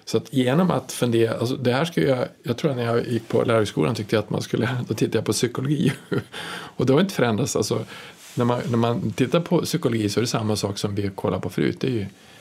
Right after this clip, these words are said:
Jung och, och alla de här som fanns och den läran som finns. Men det är ingen som tittar på, men hur kan du ifrågasätta dina tankar? Alltså, hur kan det, som Axel sa i förra avsnittet, så att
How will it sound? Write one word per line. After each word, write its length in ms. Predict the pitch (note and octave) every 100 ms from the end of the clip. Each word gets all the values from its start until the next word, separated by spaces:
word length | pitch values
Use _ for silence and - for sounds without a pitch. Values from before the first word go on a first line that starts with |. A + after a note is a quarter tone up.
| -
Jung 360 | - G#2+ G#2+ G#2
och, 200 | G2+ - - - - - - - -
och 200 | - -
alla 120 | G#2
de 40 | -
här 60 |
som 180 | - G#2+
fanns 360 | - - G#2+ -
och 200 | - -
den 480 | - - G2+ G2+ A2+
läran 360 | G#2+ G#2+ - A2+
som 140 | A2+
finns. 300 | G#2+ A#2 G#2
Men 200 | A#2+ A#2+ -
det 100 | B2
är 40 |
ingen 240 | C3 G2+ G#2+
som 320 | F#3 G#3+ F3 -
tittar 340 | - C3+ -
på, 360 | - - G#2+ -
men 280 | - A#2 A2
hur 180 | G2+ B2+
kan 260 | - A#2+ A#2
du 80 |
ifrågasätta 580 | A#2 - A#2 G#2 - -
dina 240 | - A#2 A2
tankar? 420 | - - - - - _ _ _ _ _ _ _ _
Alltså, 260 | G#2+ A#2 A#2 - _ _ _ _ _ _ - _
hur 180 | A#2 A#2+
kan 200 | B2 A2+
det, 60 |
som 140 | G#2 B2
Axel 240 | A#2 C3+
sa 120 | A#2+
i 20 |
förra 220 | G2+ A#2 A#2
avsnittet, 280 | - G2+
så 120 | - A2
att 320 | G#2+ G2+ -